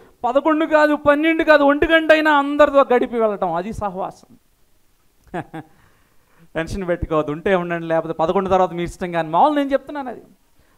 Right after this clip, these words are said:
మేము వెళ్ళేటప్పటికి ఇక్కడి నుంచి పన్నెండున్నర అవుతుంది, కొన్నిసార్లు పన్నెండే, కొన్నిసార్లు పన్నెండున్నర. మేము అసలు వరి అవ్వం.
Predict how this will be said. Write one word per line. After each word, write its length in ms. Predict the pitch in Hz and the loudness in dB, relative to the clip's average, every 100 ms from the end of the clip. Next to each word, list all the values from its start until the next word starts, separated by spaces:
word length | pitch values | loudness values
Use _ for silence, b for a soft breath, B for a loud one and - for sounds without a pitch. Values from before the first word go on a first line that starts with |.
| - | -4
మేము 140 | 202 | -2
వెళ్ళేటప్పటికి 540 | 196 220 254 254 254 | 2 4 4 2 -2
ఇక్కడి 220 | 254 240 233 | -2 -4 -4
నుంచి 200 | 254 262 | -6 -4
పన్నెండున్నర 520 | 226 226 240 247 240 | -2 0 2 2 4
అవుతుంది, 440 | 247 254 247 143 123 _ _ _ _ _ _ | 4 2 -8 -8 -12 _ _ _ _ _ _
కొన్నిసార్లు 340 | 202 208 247 254 | -8 2 2 2
పన్నెండే, 420 | 226 262 247 226 | 0 0 4 2
కొన్నిసార్లు 400 | 202 226 247 254 | 2 -2 0 2
పన్నెండున్నర. 600 | 247 254 269 262 240 190 - | 2 4 4 4 4 0 -6
మేము 200 | 285 330 | -6 -6
అసలు 240 | 330 349 | -6 -4
వరి 280 | 294 330 381 | 2 2 2
అవ్వం. 340 | 359 349 262 | 0 0 -2